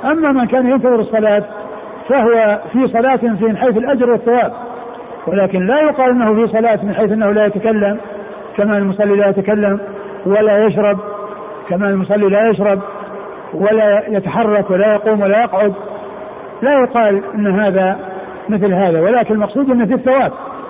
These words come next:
وأنه في صلاة يعني مثاب، يثاب على ذلك.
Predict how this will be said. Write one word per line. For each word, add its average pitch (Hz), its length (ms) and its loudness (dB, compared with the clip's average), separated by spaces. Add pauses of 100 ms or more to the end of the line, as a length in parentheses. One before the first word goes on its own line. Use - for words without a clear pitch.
(160)
وأنه 202 360 2
في 220 120 4
صلاة 233 360 2
يعني 226 200 2
مثاب، 269 400 0
يثاب 254 300 0
على 196 220 2
ذلك. 170 360 -2